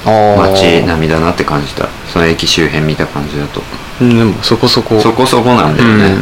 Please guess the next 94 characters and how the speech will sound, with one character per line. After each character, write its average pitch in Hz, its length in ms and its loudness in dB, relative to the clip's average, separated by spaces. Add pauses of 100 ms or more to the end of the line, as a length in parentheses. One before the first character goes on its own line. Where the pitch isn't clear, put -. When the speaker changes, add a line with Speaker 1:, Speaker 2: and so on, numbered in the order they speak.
Speaker 1:
う 95 40 -2
ん。 - 20 0
Speaker 2:
悪 107 180 2
く 80 160 -2
な 78 180 0
い - 40 0 (180)
と - 80 -10
こ - 120 -6
だ 53 80 0
な 52 120 -2
と - 120 -10
思 - 80 -10
っ - 40 -12
た。 - 80 -12 (1080)
ま 95 80 0
あ、 - 120 -8
郡 98 120 2
山 92 340 2
に - 60 -2
は - 60 -6 (120)
Speaker 1:
郡 - 140 -4
山 143 140 2
Speaker 2:
も 147 80 4
ち 127 240 4
ろ 87 80 4
ん - 20 2
住 95 180 2
ま 80 80 0
ね 76 120 2
え 69 40 -2
け - 80 -4
ど。 - 80 -4 (220)
Speaker 1:
で 117 140 4
は 98 100 4
な 98 100 4
い 85 60 0
ん - 20 -2
で - 60 -6
す - 120 -6
よ。 - 60 -2 (100)
Speaker 2:
で 98 140 4
は 87 80 2
な 73 140 0
い。 - 20 4 (200)
Speaker 1:
<laughs> 120 200 -2
Speaker 2:
仮 117 220 2
に 127 80 4
そ 123 180 2
の 123 80 2
辺 123 180 4
住 135 140 2
ん 131 60 4
だ 117 160 4
と 87 100 2
し - 80 -2
た 90 120 0
ら 80 80 4
二 85 120 2
時 90 140 2
間 76 180 0
か - 60 -2
か - 60 -2
る。 - 80 -2 (200)
Speaker 1:
<laughs> 113 120 2
二 123 220 4
時 - 60 4
間 113 160 4
っ 87 40 -4
て 98 100 2
や 90 100 4
ば 90 140 2
い 92 80 2
で - 60 0
し 82 200 0
ょ。 98 60 2
Speaker 2:
や 101 60 2
ば - 20 4
い。 - 40 4 (840)
Speaker 1:
<laughs> - 120 -12
Speaker 2:
無 - 60 2
理 78 120 2
だ。 67 100 0 (680)
Speaker 1:
八 - 240 0
時 117 180 4
に 92 200 4
行 90 60 0
く 98 80 0
と 104 100 4
し - 140 2
て 98 80 2
も、 90 60 2
Speaker 2:
知 - 20 2
ら 90 80 0
ね 90 80 -4